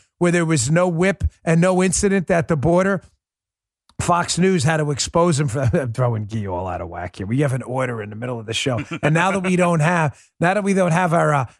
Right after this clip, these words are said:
our intern here, it's getting even harder. Our in-, intern Justin's back at school. I know, poor Guy. I know, he does miss Justin. Fox News,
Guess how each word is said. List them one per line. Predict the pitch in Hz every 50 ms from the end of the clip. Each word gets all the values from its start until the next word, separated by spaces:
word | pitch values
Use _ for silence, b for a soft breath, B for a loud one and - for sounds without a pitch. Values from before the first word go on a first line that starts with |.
| b
our | - 147 156 170
intern | 190 185 151 - 165 156 151 139
here, | 127 131 135 131
it's | 127 117 -
getting | 175 165 156 160 151
even | 151 156 139 143 139
harder. | 135 127 139 156 160 151 139 123 98 110 - _ _ _ _ _ _ _ _ _ -
Our | 113 135
in-, | 151 165
intern | - 165 160 147 - - 170 156 135
Justin's | 113 117 151 156 - - - 196 - 107
back | - - 135 123 - -
at | 117 107
school. | - - - 143 135 120 95 - B 131 B B
I | 127 135 143
know, | 139 113
poor | 104 95 - 131 120
Guy. | 117 113 127 113 90 - _ _ _ _ _ _ _
I | 117 110 120
know, | 131 117
he | 113 135
does | 123 139 135 117 107
miss | 120 101 98 -
Justin. | - 98 90 - 98 95
Fox | - 180 190 208 208 - -
News, | 220 247 262 247 190 135 107